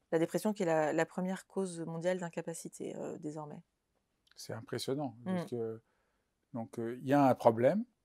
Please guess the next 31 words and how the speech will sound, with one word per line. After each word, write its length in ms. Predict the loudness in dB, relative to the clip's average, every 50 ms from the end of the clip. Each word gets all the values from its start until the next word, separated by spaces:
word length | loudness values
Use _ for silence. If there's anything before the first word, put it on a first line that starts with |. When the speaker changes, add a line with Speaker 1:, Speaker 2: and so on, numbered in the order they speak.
| _ -6
Speaker 2:
on 100 | -4 0
n'arrive 400 | 4 4 4 4 4 0 -2 -2
pas 340 | 2 2 2 2 0 -6 _ _ _ -8
à 260 | -6 -2 0 2 2
alléger. 600 | 4 4 2 2 0 0 -2 -2 -2 -2 -4 _ _ _ _ _ _
Donc, 100 | -6 -4
en 60 | -4 -2
plus, 180 | -2 -4 -2
il, 120 | -4 -4 -4
il, 420 | -6 -10 -10 -12 -12 -12 -14 -14 -14
vous 140 | -14 -12 -10
décrivez 340 | -10 -10 -10 -8 -8 -6 -6
très 120 | -4 -6
bien 120 | -6 -6 -6
que 240 | -6 -6 -8 -8 _ _ _ _ _ _ _ _ _ _ _ _ _ -20
il 60 | -12 -4
fait 160 | 0 2 4
le, 180 | 4 4 2 2 _ _ _ _ _ _ _ _ -6
la 120 | -4 -4
comparaison 460 | -2 -2 0 4 4 4 4 4 2 2
avec 160 | 2 2 0
les 140 | -2 0 0
autres 200 | -2 -2 -2 -2
maladies 600 | 0 2 2 2 0 0 -2 -4 -4 -4 -6 -10 -16 -10 -4
où 60 | 0
Speaker 1:
Oui, 80 | 0 0
Speaker 2:
on 40 | 2
Speaker 1:
les 140 | 2 2 2
a-, 20 |
Speaker 2:
progresse. 480 | 2 2 0 -2 -2 -2 -4 -6 -4 2
Speaker 1:
mhm. 260 | 2 4 4 2 0